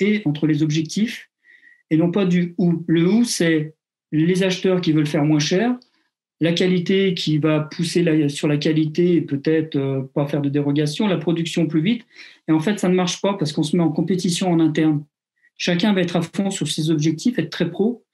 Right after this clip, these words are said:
mais ça ne marche pas. On arrive à la limite d'un système. Donc, on a besoin de coopérer autour d'une vision commune,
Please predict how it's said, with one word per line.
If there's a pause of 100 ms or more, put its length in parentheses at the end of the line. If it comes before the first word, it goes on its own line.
(140)
mais
ça
ne
marche
pas.
On
arrive
à
la
limite
d'un
système. (560)
Donc,
on
a
besoin
de
coopérer
autour
d'une
vision
commune,